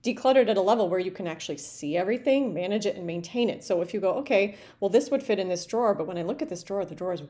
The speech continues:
way too full," that's when it's time to clear out the drawer, declutter, give things away, <clears throat> sell things, throw things away, whatever the case may be,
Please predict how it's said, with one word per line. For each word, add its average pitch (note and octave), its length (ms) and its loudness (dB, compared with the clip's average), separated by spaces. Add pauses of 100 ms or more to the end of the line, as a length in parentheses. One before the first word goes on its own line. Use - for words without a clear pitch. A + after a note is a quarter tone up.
way D#3+ 300 -6
too D3+ 380 -6
full," D3+ 420 -6 (340)
that's A3 460 2
when A#3+ 140 0
it's G#3 200 0
time F3 520 -6
to G#3+ 100 -6
clear E3+ 300 -2
out E3 240 0
the F#3 80 -4
drawer, D#3 420 -4 (220)
declutter, E3 640 -2 (300)
give F#3 160 -4
things F3+ 240 -4
away, E3+ 500 -2 (720)
<clears throat> F4+ 300 10
sell B3 260 4
things, E3+ 260 -4
throw A#3 200 4
things F3+ 260 -2
away, D#3 180 0
whatever F3+ 380 0
the D#3+ 80 -4
case D3+ 280 -6
may C#3+ 100 -10
be, - 320 -6